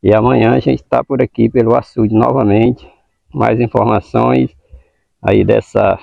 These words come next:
festa que vai ter aqui no açude, beleza? Pessoa pescando ali de anzol. Hoje o sol tá quente aqui,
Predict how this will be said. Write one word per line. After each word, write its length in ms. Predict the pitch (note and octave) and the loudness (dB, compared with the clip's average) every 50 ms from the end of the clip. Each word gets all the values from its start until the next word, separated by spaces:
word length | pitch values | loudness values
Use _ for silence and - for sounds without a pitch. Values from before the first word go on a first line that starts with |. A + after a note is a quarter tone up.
| - - | -4 -2
festa 320 | - G#2+ A2+ - - A2+ | 0 0 0 -2 -6 -6
que 140 | - G#2+ G#2+ | -4 -2 0
vai 160 | - G#2+ G#2 | 0 0 -2
ter 180 | - - G#2+ G2+ | -2 -2 -4 -2
aqui 160 | - - G#2 | -2 -4 -2
no 120 | G2+ G#2 | -2 -2
açude, 360 | G2+ F#2+ - - E2 E2 - - _ _ _ - | -4 -4 -6 -8 -8 -8 -8 -10 _ _ _ -6
beleza? 460 | A#2 G2 G#2 B2 C3 C3 B2+ D3+ - _ _ _ _ _ _ _ _ _ _ _ _ _ _ - | -2 0 2 2 2 2 0 -4 -8 _ _ _ _ _ _ _ _ _ _ _ _ _ _ -6
Pessoa 300 | G2 G2 - - G2+ G2 | -6 -4 -2 -2 -4 -2
pescando 520 | - G2 F#2 - - _ - A2+ A2+ G#2+ | -2 -2 -4 -4 -4 _ -2 0 0 2
ali 160 | G2 G2 G2+ | 2 0 0
de 120 | F#2+ F#2+ G2 | 0 2 2
anzol. 580 | F#2 F2+ E2 G#2 A2 A#2+ B2+ B2+ C3 C3 B2 - - - - _ _ _ _ _ _ _ _ _ _ _ _ _ _ _ _ _ _ _ _ _ _ _ _ _ _ - | 0 0 0 0 0 0 0 0 -2 -2 -4 -8 -14 -20 -20 _ _ _ _ _ _ _ _ _ _ _ _ _ _ _ _ _ _ _ _ _ _ _ _ _ _ -12
Hoje 200 | G2+ G#2 G#2 A2+ | -10 -8 -8 -8
o 320 | - - - - - - | -10 -14 -16 -20 -20 -20
sol 280 | - - A#2 G#2 A2 A2 | -12 -8 -6 -6 -6 -6
tá 240 | - - A#2 A#2+ - _ _ _ _ | -6 -4 -4 -4 -4 _ _ _ _
quente 340 | - A#2 A#2+ A#2+ A#2 - A#2+ | 0 2 2 2 0 -2 -4
aqui, 320 | - - A2+ A#2+ A#2+ - | 0 2 2 2 0 -2